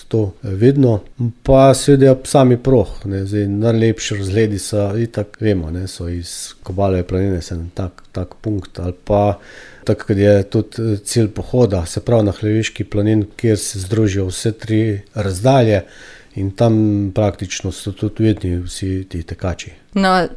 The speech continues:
Speaker 2: trail, eh, tekaških prireditvah in tudi na ostalih tekaških prireditvah vse bolj vidimo, da je pomemben tudi nekako spremljevalni program, ne le za, eh, obiskovalce, tudi za same tekmovalce.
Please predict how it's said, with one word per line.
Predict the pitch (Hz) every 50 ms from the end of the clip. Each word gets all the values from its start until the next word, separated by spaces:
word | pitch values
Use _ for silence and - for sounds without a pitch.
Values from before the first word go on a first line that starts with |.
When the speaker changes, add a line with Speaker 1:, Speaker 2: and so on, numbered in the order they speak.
| - - -
Speaker 2:
trail, | - - 226 233 240 240 247 240 226
eh, | - 185 190 185 180 175 175 170
tekaških | - - - 208 208 - - 185 -
prireditvah | - 170 185 165 180 170 196 220 214 - 185 175 -
in | 175 165
tudi | 180 175 185
na | 175 170 175
ostalih | 165 - - 190 190 190 185 175 156 -
tekaških | - - - 165 170 - - 160 -
prireditvah | - - 175 160 170 160 156 190 196 202 196 180 170 180
vse | 175 - - 196
bolj | 185 175 190 185 175
vidimo, | 165 208 190 196 190 180 170
da | 165 160 160
je | 160 160
pomemben | 160 - 170 175 185 185 185 175 165 165 160
tudi | - 180 170 175 170 165 160
nekako | 160 160 - 202 - - 151
spremljevalni | - - 185 170 165 165 175 170 170 175 190 196 185 180 170 165 160 160 -
program, | - - 151 160 170 180 196 214 208
ne | 190 185 175
le | 170 165
za, | 151 151 156 160 165 165 165 160 156 -
eh, | -
obiskovalce, | 156 160 156 156 - 147 147 180 160 - - 175 170 175 170 175 170 - 175
tudi | - 170 156 175 170
za | 151 151 160
same | - - 175 170 170 170 160
tekmovalce. | - 160 - - 160 160 165 170 175 185 240 262 - 202 175